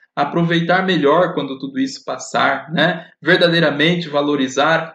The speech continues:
o aperto de mão, o abraço, a convivência, os encontros e et cetera,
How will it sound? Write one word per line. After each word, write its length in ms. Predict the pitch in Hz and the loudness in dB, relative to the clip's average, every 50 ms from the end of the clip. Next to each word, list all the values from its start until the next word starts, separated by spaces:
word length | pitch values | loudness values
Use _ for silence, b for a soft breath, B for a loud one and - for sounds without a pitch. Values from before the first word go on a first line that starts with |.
| _ - | _ -4
o 100 | 147 147 | 0 0
aperto 460 | 143 143 - - 147 143 143 143 - | 0 0 0 -2 -2 -2 -2 -4 -6
de 140 | - 135 120 | -10 -10 -6
mão, 480 | 117 123 139 156 165 160 160 156 - - _ _ - | -4 0 0 2 2 0 -2 -4 -8 -16 _ _ -4
o 100 | 135 131 | -2 -2
abraço, 760 | 127 - 120 - 127 143 156 160 160 160 - - 131 131 - _ _ - | -2 0 0 0 0 0 0 0 -2 -4 -6 -8 -10 -12 -14 _ _ -6
a 140 | - 143 139 | -6 -6 -4
convivência, 1080 | 139 - 147 135 131 135 120 117 117 135 151 165 170 165 165 - - 160 156 - - _ _ _ - | -4 -4 -4 -4 -4 -6 -6 -2 0 2 4 4 4 2 0 0 -2 -4 -4 -6 -10 _ _ _ -2
os 240 | 160 165 165 156 147 | 0 0 2 0 -2
encontros 920 | 147 143 135 - - 147 151 160 165 165 160 160 151 - - - - _ _ - | -6 -6 -6 -2 2 2 2 2 2 0 -2 -4 -6 -6 -8 -12 -18 _ _ -4
e 100 | - 143 | 0 0
et 120 | 143 143 147 | 0 0 0
cetera, 720 | - - - - 123 123 123 123 - - - - - | -4 -6 -4 -2 -2 -2 -4 -6 -8 -8 -8 -10 -10